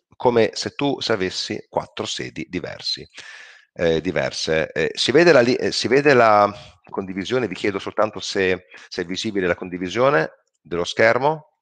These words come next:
Molto bene, ecco. Tu cosa fai? Tu, eh, quando hai definito comunque la prima rete che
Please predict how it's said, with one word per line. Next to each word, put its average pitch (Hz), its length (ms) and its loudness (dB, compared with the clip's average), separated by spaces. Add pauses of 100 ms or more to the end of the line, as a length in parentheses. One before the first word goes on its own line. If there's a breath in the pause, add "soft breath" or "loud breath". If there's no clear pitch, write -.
Molto 87 280 -4
bene, 57 240 -10
ecco. - 280 -14 (260 loud breath)
Tu 208 80 -2
cosa 123 240 4
fai? 69 420 -2
Tu, 202 260 4 (180)
eh, 95 500 6 (120)
quando 143 240 0
hai 117 60 0
definito 92 460 -6
comunque 92 400 -6
la 85 40 2
prima 82 220 0
rete 110 400 2
che - 460 0